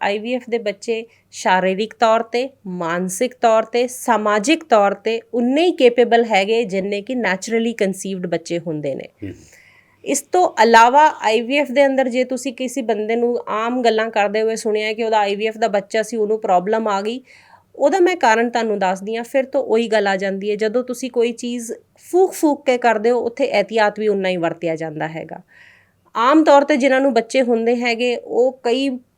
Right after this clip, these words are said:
Speaker 1: ਕਪਲਸ ਤੇ ਇੱਦਾਂ ਦੇ ਹੁੰਦੇ, ਨੌ ਨੌ ਮਹੀਨੇ ਡਾਕਟਰ ਨੂੰ ਕਦੀ ਦਿਖਾਇਆ ਹੀ ਨਹੀਂ, ਇੱਕ ਵੀ ਅਲਟਰਾਸਾਊਂਡ ਨਹੀਂ ਹੋਇਆ ਪੂਰੀ ਪ੍ਰੈਗਨੈਂਸੀ ਵਿੱਚ,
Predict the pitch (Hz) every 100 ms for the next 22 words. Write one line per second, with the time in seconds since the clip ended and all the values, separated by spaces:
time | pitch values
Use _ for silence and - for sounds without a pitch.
0 | - 233 247 247 254 226 226 233 240 247
1 | 277 254 254 269 262 262 247 240 269 269
2 | 262 240 233 247 262 262 285 254 240 -
3 | _ _ _ 277 320 - 320 370 320 311
4 | 302 294 277 269 262 254 247 247 240 -
5 | 226 220 220 220 226 214 202